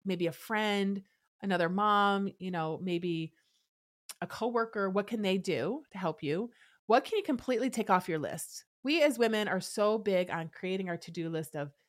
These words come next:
fifty thousand things that we know we can only get three done. Like, what is it that you, that doesn't even belong on that list?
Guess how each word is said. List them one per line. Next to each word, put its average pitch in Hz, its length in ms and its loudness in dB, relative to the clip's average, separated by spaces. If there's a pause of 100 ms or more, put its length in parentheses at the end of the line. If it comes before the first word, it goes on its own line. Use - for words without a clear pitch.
(300)
fifty - 280 -4
thousand 185 400 2
things 160 220 -2
that - 100 -2
we 302 120 0
know 220 180 4
we 185 120 4
can 185 120 0
only 160 100 4
get 156 180 0
three 151 160 0
done. 107 320 -2 (100)
Like, 196 220 -6 (380)
what 254 160 6
is 302 140 0
it 240 140 4
that - 220 4
you, 185 220 -10 (120)
that 220 160 2
doesn't 294 220 2
even 285 200 0
belong 254 320 4
on 302 80 2
that 165 180 0
list? - 440 -10